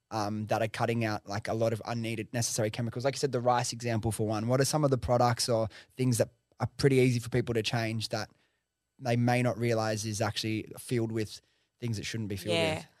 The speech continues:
Speaker 2: Well, I think the first easiest one is soft drinks. Like,
Speaker 1: Yeah.
Speaker 2: like, there are so many amazing options now out there that are not only sugar-free, but that don't have the artificial sweeteners, which are just as
Speaker 1: Yeah, they're not,
Speaker 2: damaging.
Speaker 1: yeah.
Speaker 2: Yeah, so there's so many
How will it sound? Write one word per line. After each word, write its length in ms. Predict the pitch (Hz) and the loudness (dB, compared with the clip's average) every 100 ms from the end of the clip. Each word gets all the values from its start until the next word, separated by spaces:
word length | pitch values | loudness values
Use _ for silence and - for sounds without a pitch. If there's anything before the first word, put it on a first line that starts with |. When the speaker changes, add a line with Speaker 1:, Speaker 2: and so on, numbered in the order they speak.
| _ - | _ -4
Speaker 2:
Well, 100 | 196 | -2
I 60 | - | 0
think 220 | 254 240 | -2 -2
the 80 | 156 | -8
first 500 | - - 170 170 - | -6 4 4 4 0
easiest 480 | 151 151 147 - | -6 -6 -8 -8
one 100 | 170 | -8
is 120 | 165 - | -8 -4
soft 340 | - - - - | -4 -4 -10 -10
drinks. 340 | - - - - | -10 -10 -10 -10
Like, 140 | 175 | -10
Speaker 1:
Yeah. 100 | - - - - _ _ | -10 -14 -18 -20 _ _
Speaker 2:
like, 240 | 180 160 | -10 -10
there 140 | - 220 | -10 -10
are 80 | 214 | -6
so 640 | - - - 247 254 247 | -4 -4 -4 -4 -4 -4
many 240 | 226 196 | -6 -6
amazing 420 | 180 151 151 147 151 | -4 -4 -4 -6 -6
options 500 | - - 143 147 - | -6 -6 -8 -6 0
now 200 | 147 143 | 4 4
out 260 | - 143 - | 4 2 2
there 140 | 160 | 0
that 220 | 151 147 | 2 0
are 40 | 131 - | 0 0
not 120 | 208 | 2
only 220 | 202 180 | 2 2
sugar-free, 680 | - - 147 151 - 143 202 | 0 0 0 -2 -2 -4 -4
but 520 | 185 151 - - - - _ - | -2 -4 -4 -6 -6 -10 _ -4
that 200 | 147 - - | -4 -4 -2
don't 200 | 160 156 | -2 -2
have 120 | 143 | -4
the 100 | - - | -2 0
artificial 640 | 143 147 175 180 180 180 | 0 0 -4 -4 -4 -2
sweeteners, 680 | 175 - 175 - 196 233 226 | -2 -2 -4 -6 -4 -4 -6
which 180 | - 151 | -6 -8
are 40 | |
just 500 | - 147 - - - - | -10 -18 -18 -20 -14 -2
as 100 | 135 | 6
Speaker 1:
Yeah, 100 | 135 | 8
they're 160 | 151 | 10
not, 140 | 170 156 | 8 6
Speaker 2:
damaging. 240 | 254 196 | 4 6
Speaker 1:
yeah. 340 | 135 131 120 117 - | 8 8 6 0 -4
Speaker 2:
Yeah, 300 | 190 170 151 | 4 6 4
so 140 | - 202 | 0 -2
there's 180 | 214 214 | 0 2
so 260 | - 240 | 2 2
many 360 | 214 196 165 151 | 2 2 0 -4